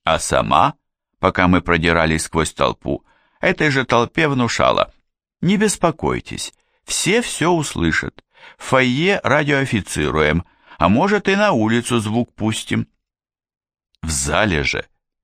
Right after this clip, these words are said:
я много где бывал, но такого столпотворения ещё не видел. Примечание.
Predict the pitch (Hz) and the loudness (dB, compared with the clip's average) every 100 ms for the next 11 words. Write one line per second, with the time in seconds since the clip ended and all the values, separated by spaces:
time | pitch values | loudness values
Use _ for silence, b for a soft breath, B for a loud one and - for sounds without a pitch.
0 | _ _ _ _ - 82 80 76 98 101 | _ _ _ _ -4 0 2 2 2 2
1 | 80 80 80 65 67 53 57 B B B | 0 0 -2 -2 -2 0 -2 B B B
2 | B - 80 - 69 - 95 117 - 92 | B -2 0 0 -2 0 0 0 0 0
3 | 76 - 58 73 76 80 78 76 - 82 | 0 -2 -2 0 0 2 0 -2 -2 0
4 | 78 90 110 90 57 - - _ _ _ | 2 2 2 0 -2 -4 -8 _ _ _
5 | _ _ _ _ _ _ _ _ _ _ | _ _ _ _ _ _ _ _ _ _
6 | - 156 190 - - - - - | -4 -2 0 0 -2 -2 -4 -6